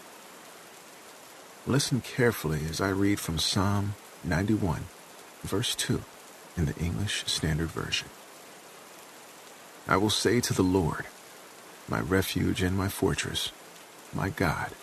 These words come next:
in whom I trust." Listen as I read it again. Ask the Holy Spirit to emphasize what he wants you to grab a hold of from this verse.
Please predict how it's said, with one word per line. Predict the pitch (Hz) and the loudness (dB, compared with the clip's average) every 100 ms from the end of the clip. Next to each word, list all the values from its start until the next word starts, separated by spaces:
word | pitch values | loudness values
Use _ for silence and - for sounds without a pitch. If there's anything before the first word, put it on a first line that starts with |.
| - - - - | -20 -20 -20 -10
in | - | -8
whom | - 101 | -2 0
I | 73 | 2
trust." | 78 - 76 - - - - - - - - - - - - - - - | 0 -2 -2 -4 -6 -10 -18 -20 -20 -20 -20 -20 -20 -20 -20 -20 -20 -6
Listen | 92 127 - 110 | 2 2 2 0
as | 98 | 2
I | 92 101 | 2 2
read | 87 90 | 2 0
it | 82 | 0
again. | 85 - - - - - - - - - - - - - | -2 -6 -8 -10 -18 -20 -20 -20 -20 -20 -20 -20 -20 -4
Ask | 98 131 - - | 0 2 0 -2
the | 92 | -2
Holy | - 127 - 131 | 2 2 2 0
Spirit | - - 107 76 60 - | 0 0 2 2 0 -2
to | - | -2
emphasize | - 131 - - - - - - - - - | 2 0 2 0 0 -2 -4 -8 -10 -10 -4
what | - 110 | -4 2
he | 123 | 2
wants | 127 123 - | 2 0 0
you | - | 0
to | 95 | 0
grab | 92 87 95 | 2 2 2
a | 90 | -2
hold | - - 117 - | -2 0 0 0
of | 78 - | -4 -4
from | 95 82 | -2 -2
this | 82 | -2
verse. | - - - - | -2 -4 -4 -6